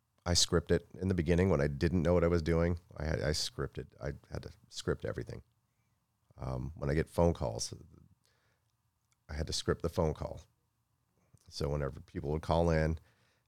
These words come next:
know how to speak to 'em th-, the right way, uh,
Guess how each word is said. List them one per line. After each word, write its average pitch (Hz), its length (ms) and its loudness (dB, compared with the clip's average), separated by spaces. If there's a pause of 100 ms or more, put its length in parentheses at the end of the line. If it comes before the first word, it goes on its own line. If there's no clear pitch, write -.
(720)
know 80 200 0
how 82 80 6
to 85 80 0
speak - 260 2
to 80 140 4
'em 82 140 2
th-, - 200 -10
the 85 100 2
right 80 220 4
way, 80 380 4 (320)
uh, 52 180 -10